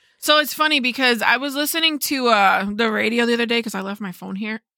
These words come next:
<clears throat> And we were in the car going to pick up the kids from school. And on ninety-six nine, it's, like, Romeo Pebble and Melissa that are on there. And they got, I don't know how they got this information, but apparently some guy was, like,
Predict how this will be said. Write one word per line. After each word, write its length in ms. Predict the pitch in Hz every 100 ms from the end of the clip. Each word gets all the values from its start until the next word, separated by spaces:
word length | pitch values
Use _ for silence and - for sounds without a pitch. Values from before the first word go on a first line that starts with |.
| -
<clears throat> 500 | 320 392 359 - -
And 340 | 349 320 226
we 80 | 226
were 140 | 233 247
in 80 | 214
the 80 |
car 280 | 196 226 208
going 160 | 175 185
to 40 |
pick 160 | 190 196
up 120 | 185
the 60 | -
kids 200 | 196 190
from 160 | 175 175
school. 320 | - 185 180 _ _ _ _ _ _ _ _ _ _ _ _ _
And 160 | 233 226
on 140 | 220
ninety-six 520 | 220 226 254 247 233 -
nine, 200 | 220 208
it's, 140 | 196
like, 120 | 202
Romeo 300 | 208 202 202
Pebble 460 | 202 208 190 190 185
and 220 | 185 165
Melissa 560 | 175 175 196 202 208 214 _
that 140 | 214
are 120 | 220 214
on 160 | 214
there. 260 | 214 220 226 _ _ _ _
And 200 | - 214
they 80 | 214
got, 260 | 226 262 262
I 80 | -
don't 140 | 320 392
know 120 | 320
how 200 | 262 233
they 120 | 226
got 200 | 214 214
this 140 | 226 247
information, 680 | 240 247 247 247 254 247
but 260 | 226 214 208
apparently 520 | 233 240 240 247 254
some 280 | 233 233 233
guy 360 | 202 190 202 214
was, 160 | 208
like, 280 | 208 202 196